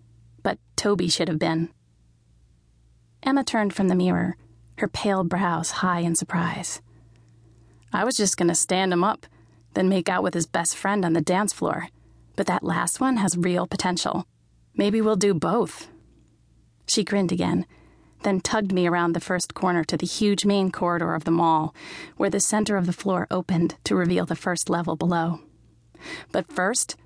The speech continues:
we're gonna make sure you look so good that he spends every minute of this stupid dance wishing he was there with you." Normally, I'm not much of a shopper.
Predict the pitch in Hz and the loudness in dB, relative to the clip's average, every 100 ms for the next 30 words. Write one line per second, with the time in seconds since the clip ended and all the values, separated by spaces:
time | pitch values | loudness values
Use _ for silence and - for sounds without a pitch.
0 | - 185 196 190 170 - 185 175 170 175 | -4 0 2 4 2 0 0 0 0 0
1 | - - 180 190 220 190 180 180 185 170 | -2 0 2 2 2 2 0 -2 2 0
2 | - 190 196 233 220 196 175 165 165 - | 0 -2 0 4 4 4 2 0 0 0
3 | - 208 208 185 185 185 214 - - 214 | 0 2 2 2 2 2 0 0 0 2
4 | 190 185 175 165 165 180 175 175 170 165 | 2 2 2 2 0 0 0 2 4 4
5 | - 175 - - _ _ _ _ _ _ | 2 -6 -10 -20 _ _ _ _ _ _
6 | _ _ _ _ _ _ _ _ - 302 | _ _ _ _ _ _ _ _ 2 4
7 | 302 294 294 - 214 214 190 180 180 180 | 6 6 4 2 0 0 0 0 0 -2
8 | - 143 - 180 | -2 -2 -4 -4